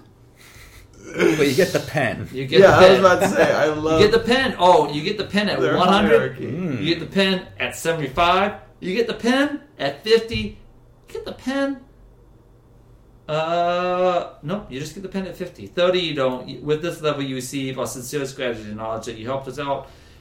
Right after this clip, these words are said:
Speaker 2: and you can, um, help us walk one hour towards, uh, digitization. So,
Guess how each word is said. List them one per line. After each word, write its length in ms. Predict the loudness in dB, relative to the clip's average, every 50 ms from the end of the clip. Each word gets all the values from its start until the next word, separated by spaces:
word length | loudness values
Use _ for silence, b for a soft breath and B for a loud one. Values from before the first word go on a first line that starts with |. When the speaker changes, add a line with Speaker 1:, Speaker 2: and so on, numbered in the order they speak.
| B B _ -10
Speaker 2:
and 320 | -8 -6 -6 -6 -4 -4
you 220 | -4 -4 -6 -6
can, 340 | -6 -6 -8 -6 -6 -6 -6
um, 520 | -4 -2 -2 -2 -2 -2 -4 -6 -10 -14 -16 -20 -20 -20 -20 -20 -20 -20 -20 -20 _ -20 _ _ -20 -20 -20 -20 -20 -20 -20 -20 -20
help 260 | -14 -10 -10 -8 -8 -10
us 160 | -12 -12 -10
walk 400 | -8 -6 -6 -6 -6 -10 -16 -20 -20 _ _ _ _ _ -20 _ -20 -20 -20 -20
one 200 | -16 -14 -12 -10
hour 280 | -8 -8 -8 -8 -8 -10
towards, 540 | -10 -10 -8 -8 -8 -10 -12 -14 -14 -16 -18 -16 -12
uh, 280 | -8 -8 -6 -6 -6
digitization. 600 | -8 -10 -12 -12 -12 -12 -12 -12 -12 -14 -16 -20 -20 -20 -20 -20 -20
So, 380 | -14 -10 -8 -8 -8 -8 -10